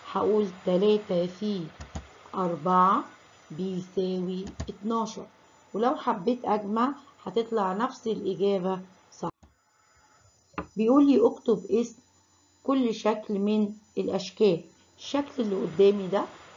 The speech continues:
طبعًا دي أشكال ثنائية الأبعاد. أول شكل عندي اسمه مثلث، بعد كده الشكل التاني مستطيل،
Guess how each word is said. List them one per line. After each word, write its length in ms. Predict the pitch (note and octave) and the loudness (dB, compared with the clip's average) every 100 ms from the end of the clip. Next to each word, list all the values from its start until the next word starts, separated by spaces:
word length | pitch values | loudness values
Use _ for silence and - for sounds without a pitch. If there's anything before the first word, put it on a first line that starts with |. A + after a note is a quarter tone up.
| - | -4
طبعًا 280 | B3 A#3 | 0 0
دي 280 | G3 F3+ G3+ | 0 -4 -4
أشكال 360 | G3 - G#3+ G#3 | -4 -2 0 0
ثنائية 760 | G#3+ F#3 F3 E3+ G3+ G#3 G#3 G3 | -2 -2 -2 -2 -2 -2 -2 -4
الأبعاد. 500 | F#3 F3+ E3+ F3 D3+ D3 - - - - - | -6 -4 -4 -4 -4 -8 -18 -20 -20 -12 -4
أول 340 | C4 A3+ F3+ | 0 0 -2
شكل 360 | - G#3 G#3 G3 | -2 -4 -4 -6
عندي 500 | F3 F#3+ G3+ F3+ - | -6 -6 -6 -6 -6
اسمه 340 | - F#3+ F3+ E3 - - - | -6 -6 -6 -8 -16 -20 -14
مثلث، 760 | F3 F3 - F#3 F3 D#3 F3+ C#4+ - - - - - - - - - - | -8 -6 -4 -2 -2 -2 -4 -4 -10 -20 -20 -20 -20 -20 -20 -20 -20 -2
بعد 340 | G#3+ G#3+ G3 G3 | 0 2 0 0
كده 240 | B3 F#3 D#3+ - - - - | 0 0 -2 -10 -20 -16 -10
الشكل 560 | E3+ - A3 A3 G#3 | -10 -4 -6 -4 -6
التاني 580 | F#3+ F#3 G#3 G#3 F#3+ E3 D3 - - - | -6 -4 -2 0 -2 -6 -8 -12 -10 -8
مستطيل، 880 | F#3+ G#3+ - F3+ D#3 - F#3 A#3+ | -6 -8 -8 -8 -8 -6 -2 -2